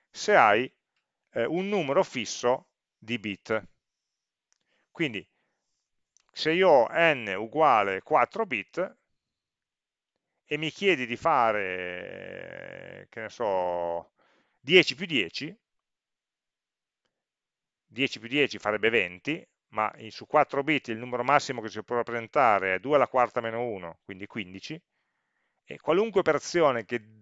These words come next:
dia come risultato venti non si può fare, semplicemente perché il venti non è rappresentabile con quattro bit. È come se uno mi dicesse, "Fammi, eh,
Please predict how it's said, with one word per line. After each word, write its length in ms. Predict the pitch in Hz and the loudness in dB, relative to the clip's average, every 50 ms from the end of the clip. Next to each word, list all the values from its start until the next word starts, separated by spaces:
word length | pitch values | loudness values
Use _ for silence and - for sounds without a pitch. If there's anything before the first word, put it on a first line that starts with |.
| _ _ _ | _ _ _
dia 380 | - 175 202 220 214 175 135 - | -10 -6 -2 2 6 6 6 6
come 200 | - 131 120 123 | 4 -2 -4 -4
risultato 440 | 120 120 139 131 - 180 165 202 202 | -4 -6 -4 -2 0 0 0 0 0
venti 480 | 185 147 131 127 135 - - 180 180 | 0 0 0 -2 -4 -6 -6 -6 -6
non 180 | 113 123 127 117 | -6 -8 -10 -10
si 120 | - - | -10 -8
può 120 | - - - | -6 -6 -6
fare, 420 | - 240 233 - - _ _ _ - - - _ _ _ _ _ _ _ _ _ _ _ _ _ _ | -4 -4 -8 -8 -10 _ _ _ -20 -20 -20 _ _ _ _ _ _ _ _ _ _ _ _ _ _
semplicemente 640 | - - 135 123 139 - 175 190 208 180 151 151 | -12 -12 -10 -8 -4 -2 0 0 0 0 0 -2
perché 260 | 120 127 131 - - 160 | 0 0 -2 0 0 0
il 180 | 156 170 196 | 0 0 0
venti 500 | 175 160 151 151 170 185 175 - 220 220 | 0 2 2 2 0 -2 -6 -6 -4 -4
non 240 | 208 180 165 156 156 | -2 -2 0 0 2
è 40 | 170 | 4
rappresentabile 680 | 175 160 - 151 175 185 156 - 117 117 135 165 170 | 2 2 2 -2 -6 -4 0 2 2 2 2 2 -2
con 140 | 143 113 95 | -4 -6 -8
quattro 300 | - - 95 - - - | -8 -8 -10 -8 -8 -10
bit. 340 | 147 151 127 - _ - _ _ _ _ _ _ _ _ _ _ _ _ _ _ | -10 -10 -10 -10 _ -20 _ _ _ _ _ _ _ _ _ _ _ _ _ _
È 120 | - - - | -20 -14 -8
come 240 | - 139 151 151 | -8 -6 -6 -6
se 100 | - - | -6 -6
uno 140 | 156 180 165 | -6 -6 -6
mi 80 | 139 143 | -6 -6
dicesse, 880 | 156 147 - 151 160 156 - - 180 175 160 139 123 117 110 110 110 110 | -6 -4 -2 0 0 0 -2 -2 0 2 4 4 4 4 2 2 0 -2
"Fammi, 1160 | - - 147 151 156 156 147 135 131 123 120 117 113 107 107 104 101 98 98 95 92 87 _ _ _ _ _ _ _ _ _ | 0 2 2 2 2 0 -4 -4 -4 -4 -4 -4 -4 -4 -4 -6 -6 -6 -6 -8 -10 -12 _ _ _ _ _ _ _ _ _
eh, 280 | - 104 107 104 101 107 | -8 -6 -4 -4 -4 -6